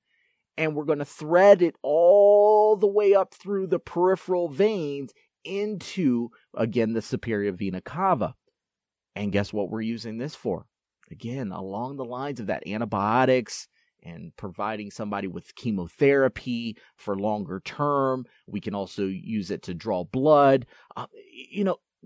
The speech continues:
that is what a pic line is used for. The one thing I want you to know as you're looking at this question right now, as you're looking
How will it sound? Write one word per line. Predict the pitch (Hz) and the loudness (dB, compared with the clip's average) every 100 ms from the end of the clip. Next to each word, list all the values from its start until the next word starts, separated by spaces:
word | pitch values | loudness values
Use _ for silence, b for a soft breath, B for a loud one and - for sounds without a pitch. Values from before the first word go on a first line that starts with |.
| 156 | -4
that | - 220 - | -2 0 -2
is | 196 165 | -4 -4
what | 127 151 - | 2 4 4
a | 156 | -2
pic | - - - | -2 -8 -8
line | 143 131 135 139 | -8 -6 -6 -4
is | 139 120 | -6 -6
used | 120 180 214 | -8 -8 -8
for. | - - 90 - _ _ _ _ _ _ _ _ | -12 -8 -8 -8 _ _ _ _ _ _ _ _
The | - | -2
one | - 214 254 | 0 -2 -2
thing | 254 | 0
I | 220 | 6
want | 196 180 180 151 151 | 6 6 2 2 -2
you | 202 | -2
to | 202 | 0
know | 185 131 | 4 4
as | 101 | 4
you're | 156 | 0
looking | 175 175 180 185 | -2 -4 -4 -4
at | 151 143 | -4 -4
this | 151 | -6
question | - - 151 - 143 | -6 0 0 -2 -12
right | 131 117 110 | -8 -6 -6
now, | 117 101 - _ b b | -4 -6 -6 _ b b
as | 120 123 | -6 0
you're | 185 | 0
looking | 170 147 175 185 202 165 | 0 0 0 0 -6 -8